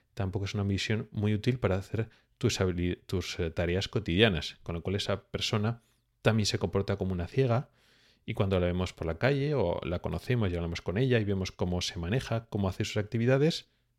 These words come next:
es ciega porque se comporta como una ciega. Esa persona que ve esos movimientos y una persona con amaurosis no se diferencian en la práctica mucho,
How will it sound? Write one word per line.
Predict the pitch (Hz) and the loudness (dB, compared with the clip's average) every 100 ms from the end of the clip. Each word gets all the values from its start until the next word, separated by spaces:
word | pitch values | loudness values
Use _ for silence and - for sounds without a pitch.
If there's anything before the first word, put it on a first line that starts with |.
| _ - | _ -2
es | 104 - | -2 2
ciega | 127 147 98 | 4 4 4
porque | 90 - - _ _ _ _ | 0 -2 -6 _ _ _ _
se | - - | -4 0
comporta | 107 104 107 123 | 2 2 2 2
como | 113 107 | 2 0
una | 92 | -2
ciega. | - 135 120 87 - - - _ - | 0 2 2 0 -6 -20 -20 _ -2
Esa | - - | 0 2
persona | 120 123 113 | 2 2 0
que | 101 107 | 0 0
ve | |
esos | 104 113 - | 2 0 2
movimientos | 107 110 120 117 82 - | 4 4 4 4 0 0
y | |
una | 98 | 0
persona | 98 101 110 | 0 0 0
con | 92 104 - | 2 0 0
amaurosis | 107 98 101 123 - 143 - - _ _ _ _ | 0 2 4 2 2 0 -2 -6 _ _ _ _
no | 120 | 0
se | - | 2
diferencian | 110 101 101 104 120 | 0 0 -2 0 2
en | 98 | 2
la | 90 - | 2 0
práctica | 98 - 85 87 | -2 -2 -4 -2
mucho, | 85 85 - 80 - | 0 -2 -4 -6 -8